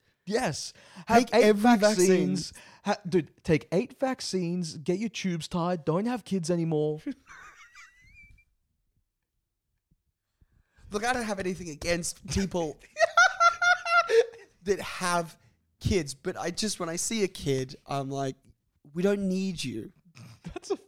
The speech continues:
Speaker 1: fantastic Will Anderson impression, dude. Also him listening to this with his C C P party
Speaker 2: <laughs>
Speaker 1: team around the radio.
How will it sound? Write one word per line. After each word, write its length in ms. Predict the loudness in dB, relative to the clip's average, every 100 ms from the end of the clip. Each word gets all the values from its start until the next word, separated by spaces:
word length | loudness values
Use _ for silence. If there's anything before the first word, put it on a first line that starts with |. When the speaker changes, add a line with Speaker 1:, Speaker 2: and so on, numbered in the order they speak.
| _ _ -12
Speaker 1:
fantastic 800 | -10 -10 -10 -10 -10 -10 -10 -8
Will 220 | -8 -8
Anderson 400 | -8 -10 -10 -10
impression, 460 | -12 -10 -8 -8 -10
dude. 180 | -14 -14 -14 -16 -10 -2
Also 240 | -2 0
him 240 | 0 0 0
listening 300 | -2 -2 -2
to 80 | -2
this 180 | -2
with 100 | -2
his 120 | -4 -4
C 140 | -6
C 160 | -4 -6
P 200 | 0 2
party 420 | 4 4 4 2
Speaker 2:
<laughs> 100 | 0
Speaker 1:
team 160 | -2 -6 -10 -14 -20 _ -20 _ _ _ -6 0
around 340 | 4 4 4
the 100 | 4
radio. 560 | 2 2 4 6 4